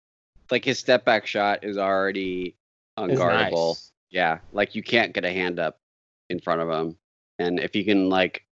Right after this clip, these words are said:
Speaker 1: make the shot more often, then that's just, like, an unstoppable weapon. So I'm excited. Um, but, you know, we still have this season to worry about, so we'll,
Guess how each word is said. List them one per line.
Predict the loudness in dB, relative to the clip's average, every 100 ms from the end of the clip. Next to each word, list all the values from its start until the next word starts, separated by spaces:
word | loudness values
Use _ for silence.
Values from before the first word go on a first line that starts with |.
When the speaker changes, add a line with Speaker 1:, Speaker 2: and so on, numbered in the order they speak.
| 0
Speaker 1:
make | 4 4 2
the | -4
shot | 0 4 4 4
more | 4 6
often, | 6 4 0 2 0 -4 -8 -6
then | 0 0 0 -2 -4 -8 _ _ _ _ _ 2
that's | 2 2 -6 -12 -12 _
just, | -8 -8 -6
like, | -6 -4
an | -2
unstoppable | -2 -2 -4 -4 -6 -6 -4
weapon. | -4 -4 -6 -6 -8
So | -6 -2 -4 -6 _ _ -20 -20 -20 -20 -20 _ _ _ _ _
I'm | 6 8
excited. | 8 8 6 8 4 0 -8 -20 _ _ -6
Um, | -2 0 0 -2 -8 _ _ _ _ _ _ -20 _ -20 _
but, | 0
you | 2
know, | 0
we | 0
still | 2 2
have | 2
this | -2 -8
season | -8 -6 -6
to | -4
worry | -2 -2
about, | 0 -2 -2
so | 0 2 2
we'll, | 2 0 0